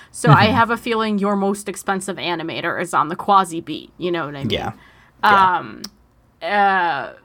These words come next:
Speaker 1: yeah, no, this, uh, so this movie, <sighs> I think the story is fine. It looks
Speaker 2: Mm-hmm.
Speaker 1: a little janky. That's okay. Super low budget. Not a lot of time. I get it. The dialogue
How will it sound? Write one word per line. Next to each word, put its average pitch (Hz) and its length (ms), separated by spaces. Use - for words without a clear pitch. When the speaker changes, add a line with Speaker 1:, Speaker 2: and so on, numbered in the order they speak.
Speaker 1:
yeah, 262 400
no, 269 260
this, 339 240
uh, 330 200
so - 200
this 640 240
movie, 403 460
<sighs> - 1600
I 370 140
think 480 360
the 523 160
story 240 1040
is 196 300
fine. - 600
It 254 300
looks - 420
Speaker 2:
Mm-hmm. - 100
Speaker 1:
a - 20
little 349 340
janky. 254 640
That's 220 280
okay. 180 640
Super 196 380
low 196 140
budget. 170 500
Not 156 160
a 160 40
lot 156 140
of - 60
time. - 320
I - 60
get - 180
it. - 120
The 185 460
dialogue 320 1000